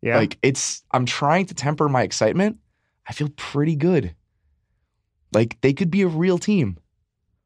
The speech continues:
Speaker 1: Lake Forest has a tremendous, uh, rest stop on the way to Green Bay.
Speaker 2: Yeah, the
Speaker 1: Yeah.
Speaker 2: Oasis.
Speaker 1: Yeah,
Speaker 2: Yeah.
Speaker 1: love it.
Speaker 2: Yeah, there's a, that's, it's one of the overhang ones.
Speaker 1: Yeah.
Speaker 2: If you've ever been to Chicago, it's, you drive
Speaker 1: Yeah, that's,
Speaker 2: underneath
Speaker 1: yeah,
Speaker 2: it.
Speaker 1: I, that's what I'm describing.
Speaker 2: They all have a seven eleven as you drive in.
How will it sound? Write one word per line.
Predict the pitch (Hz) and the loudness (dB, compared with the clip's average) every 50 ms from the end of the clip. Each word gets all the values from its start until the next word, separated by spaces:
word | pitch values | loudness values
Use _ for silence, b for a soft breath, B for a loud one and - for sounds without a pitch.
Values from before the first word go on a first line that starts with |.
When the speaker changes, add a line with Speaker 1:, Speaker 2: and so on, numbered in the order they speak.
| - - | -6 0
Speaker 1:
Lake | 135 160 208 - | 0 2 2 2
Forest | - 208 202 202 185 143 | 2 2 4 4 2 2
has | - 143 131 | 0 -2 -2
a | 127 | -2
tremendous, | 117 - 135 127 123 123 120 117 107 101 - - - - - _ _ - | -2 -4 -2 -2 0 -2 -2 -2 -6 -6 -6 -8 -10 -10 -14 _ _ -4
uh, | 117 110 104 101 98 95 95 101 - _ - | -4 -2 -2 -2 -2 -4 -4 -8 -10 _ -4
rest | 127 123 123 - | -4 -2 -2 -4
stop | - - 98 98 - - | -8 -8 -8 -6 -6 -6
on | 110 | -6
the | 107 104 | -4 -4
way | 104 101 | -4 -4
to | 98 95 | -6 -6
Green | 92 107 101 98 | -8 -8 -8 -6
Bay. | 92 98 95 90 - - _ _ _ _ _ _ _ _ _ _ _ _ _ _ _ _ _ _ _ _ _ - | -6 -6 -8 -8 -10 -14 _ _ _ _ _ _ _ _ _ _ _ _ _ _ _ _ _ _ _ _ _ 2
Speaker 2:
Yeah, | 160 180 143 101 - _ | 4 4 4 2 0 _
the | 143 135 - | 2 4 4
Speaker 1:
Yeah. | 127 113 | 4 4
Speaker 2:
Oasis. | 123 135 147 147 - 98 90 - - | 4 4 4 2 2 0 0 0 0
Speaker 1:
Yeah, | 127 127 123 107 | 0 0 2 4
Speaker 2:
Yeah. | 101 107 101 90 - | 4 4 4 2 2
Speaker 1:
love | 123 120 123 117 | 0 -2 0 -2
it. | 104 - - _ _ | -4 -8 -10 _ _
Speaker 2:
Yeah, | - 110 104 98 | 2 2 2 2
there's | - - 110 110 98 107 | 2 0 0 2 2 2
a, | 104 98 95 92 95 113 - _ _ _ _ | 4 4 2 2 -2 -4 -12 _ _ _ _
that's, | - 123 120 - 113 | -2 -2 -2 -2 -4
it's | - 113 - | -4 0 2
one | 135 135 | 2 2
of | 127 | 4
the | 123 | 4
overhang | 123 139 135 131 117 120 101 98 101 | 4 4 4 2 2 0 0 0 0
ones. | 101 98 95 101 117 | 0 0 0 0 0
Speaker 1:
Yeah. | 113 104 95 - - | 0 -2 -2 -4 -4
Speaker 2:
If | 127 110 | 0 2
you've | 104 | 2
ever | 104 95 107 104 | 2 2 2 0
been | 104 101 | 0 0
to | 95 101 | -2 -2
Chicago, | - - - 110 98 95 95 92 98 107 - _ _ | -2 0 0 2 2 2 2 0 -2 -6 -12 _ _
it's, | - - - - _ _ - - - - | -10 -10 -10 -12 _ _ -16 -16 -16 -12
you | - - 107 - - - - - | -10 -10 -8 -8 -8 -10 -10 -4
drive | - - 92 | 0 0 2
Speaker 1:
Yeah, | 101 | 2
that's, | 104 104 | 2 2
Speaker 2:
underneath | 101 101 101 113 123 123 | 2 0 0 0 0 0
Speaker 1:
yeah, | 120 117 | 0 -2
Speaker 2:
it. | 113 | -2
Speaker 1:
I, | 110 107 117 - - - | -2 -4 -6 -6 -8 -10
that's | - 104 101 - | -10 -10 -8 -10
what | - 104 | -10 -10
I'm | 98 | -10
describing. | - - - - 104 - - | -10 -8 -6 -6 -4 -2 0
Speaker 2:
They | 113 110 110 | 2 4 4
all | 113 113 117 | 6 6 6
have | 127 123 110 | 4 4 4
a | |
seven | 107 - 123 120 113 113 | 4 4 4 4 6 4
eleven | 113 113 113 120 127 | 6 4 4 4 2
as | 127 120 | 0 -2
you | 120 | -2
drive | 117 117 113 113 117 | -2 -2 -2 0 -2
in. | 127 143 160 | -2 -4 -6